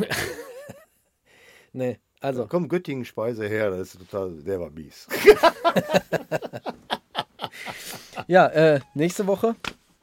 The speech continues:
Speaker 1: Nee, dieses Wochenende haben wir einen Gast.
Speaker 2: Ja.
Speaker 1: Werden wir noch nicht sagen, wer das ist.
Speaker 2: Ja.
Speaker 1: Das heißt, äh, nach dieser Folge gibt's wieder einen Gast.
Speaker 2: Ja.
Speaker 1: Und dann, ähm,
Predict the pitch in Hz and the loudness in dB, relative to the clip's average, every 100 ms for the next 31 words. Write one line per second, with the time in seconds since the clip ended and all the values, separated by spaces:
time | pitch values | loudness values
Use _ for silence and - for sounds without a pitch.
0 | _ _ _ _ _ _ _ _ _ _ | _ _ _ _ _ _ _ _ _ _
1 | 123 139 117 202 185 190 190 190 170 160 | -8 -6 -4 -4 -4 -2 -2 -2 -2 -2
2 | 143 131 120 151 220 - 110 113 - 123 | -4 -6 -4 -4 -4 -8 -2 -2 -2 -6
3 | 131 123 135 151 139 123 120 107 165 - | -4 -4 -4 -6 -4 -4 -4 -6 -8 -10
4 | - 104 - 120 127 - - 117 113 113 | -6 -6 -6 -10 -10 -12 -12 -10 -8 -12
5 | - 131 143 - 127 127 131 127 123 - | -14 -16 -16 -10 -10 -8 -10 -10 -14 -14
6 | 120 104 101 131 - - _ _ _ _ | -12 -12 -10 -10 -10 -20 _ _ _ _
7 | _ 98 101 - 117 120 117 113 107 104 | _ -8 -8 -8 -10 -10 -10 -12 -14 -14
8 | 107 | -18